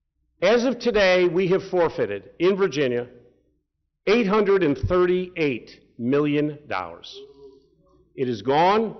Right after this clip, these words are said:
We can never get back. Can you imagine eight hundred thirty-eight million dollars running through our economy, creating thirty thousand new jobs, health care for four hundred thousand Virginians, twelve thousand three hundred veterans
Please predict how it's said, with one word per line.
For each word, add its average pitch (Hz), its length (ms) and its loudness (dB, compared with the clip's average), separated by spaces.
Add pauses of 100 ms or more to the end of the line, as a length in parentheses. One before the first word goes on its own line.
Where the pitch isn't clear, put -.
(140)
We 139 140 -4
can 117 160 -6
never 156 240 0
get 143 200 -4
back. 107 360 -6 (340)
Can 156 140 -2
you 262 180 4
imagine 214 420 4
eight 202 160 2
hundred 196 300 2
thirty-eight 196 460 4
million 180 240 2
dollars 170 340 2
running 208 460 2
through 208 200 2
our 202 200 4
economy, 135 500 -2 (480)
creating 175 380 4
thirty 226 440 0
thousand 208 640 0
new 190 140 2
jobs, 139 560 -4 (220)
health 233 440 0
care 143 200 0
for 143 100 -6
four 208 380 2
hundred 190 360 -2
thousand 190 500 2
Virginians, 151 580 -4 (260)
twelve 233 420 2
thousand 214 500 2
three 214 340 0
hundred 151 420 0
veterans 196 600 0